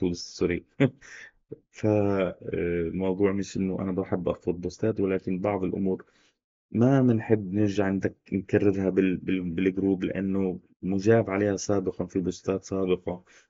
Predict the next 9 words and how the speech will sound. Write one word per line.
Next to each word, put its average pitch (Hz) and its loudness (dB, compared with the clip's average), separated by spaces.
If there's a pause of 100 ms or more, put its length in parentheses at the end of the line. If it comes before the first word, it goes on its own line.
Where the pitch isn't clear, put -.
فأنت 98 -2
فيك 104 0
تبحث - 0
بالجروب 120 6
من 104 0
فوق - 0
على - -8
كلمة 101 -4
البحث 98 -4